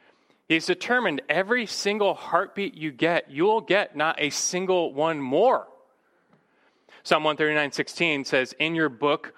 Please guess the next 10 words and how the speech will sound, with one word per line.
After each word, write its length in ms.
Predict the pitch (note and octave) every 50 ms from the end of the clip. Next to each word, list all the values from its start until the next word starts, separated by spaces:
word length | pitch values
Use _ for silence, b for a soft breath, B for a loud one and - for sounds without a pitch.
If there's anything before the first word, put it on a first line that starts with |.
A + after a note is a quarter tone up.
| b b b b
were 160 | C3+ B2+ B2
written 500 | A#2 A#2 C3+ D3+ - - D3+ B2+ A#2 A2+ - -
all 260 | C#3 D#3 G3+ A#3 C4
the 140 | B3+ B3 G#3+
days 580 | D#3 C#3 E3 D#3+ F3+ F#3+ F#3 E3 D#3 D3 -
that 200 | - D#3+ C#3+ -
were 240 | D3 D3 D#3 D3 -
ordained 760 | C#3 C#3+ C#3+ C3+ A#2 - C#3+ D3 G3 B3+ C4+ B3+ F#3+ D3+ - _ _
for 280 | - - C3 B2 A2
me, 240 | G#2+ G#2+ G#2 G#2